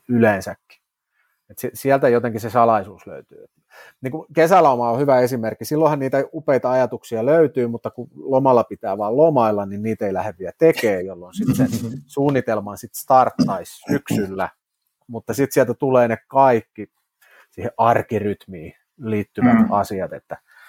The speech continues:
Speaker 1: yhdeksään mennessä aamulla on jo ihan poikki, kun kaikki lapset on viety kahteen eri harrastukseen ja kouluun ja di, di, di.
Speaker 2: Toi fokus oli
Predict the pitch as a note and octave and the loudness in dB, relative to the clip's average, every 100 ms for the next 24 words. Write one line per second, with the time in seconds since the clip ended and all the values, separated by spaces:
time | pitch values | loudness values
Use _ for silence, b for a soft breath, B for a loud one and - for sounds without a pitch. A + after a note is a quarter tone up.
0 | b A2+ G#2+ - A2 F#2+ F#2+ F#2+ F#2 - | b -4 -2 2 0 2 -2 -4 -4 0
1 | G2+ G2+ F#2+ F#2 F2 G2 G#2 G2+ G2+ F2+ | 2 2 -2 -6 -4 -2 -2 -4 -4 -4
2 | - - - - _ _ - F#2 - F#2+ | -4 -16 -20 -20 _ _ -2 -2 0 2
3 | F2+ - - C#2+ C#2+ - - F#2+ - F#2+ | 2 4 2 4 2 2 0 0 0 -2
4 | F2 E2+ E2+ F2 D#2+ - - - D2 D2+ | -2 -2 0 -2 -2 -10 -16 -8 -6 -4
5 | D#2 D#2+ D2 - - - E2 D2+ C2 D2+ | -4 -4 -6 -14 -20 -12 -10 -8 -10 -12
6 | - _ - - b b b b _ _ | -14 _ -20 -20 b b b b _ _
7 | _ _ _ _ _ _ _ A2 G#2 A#2+ | _ _ _ _ _ _ _ 0 4 4
8 | C#3 A#2+ B2+ G#2+ G#2 | 4 4 4 2 -2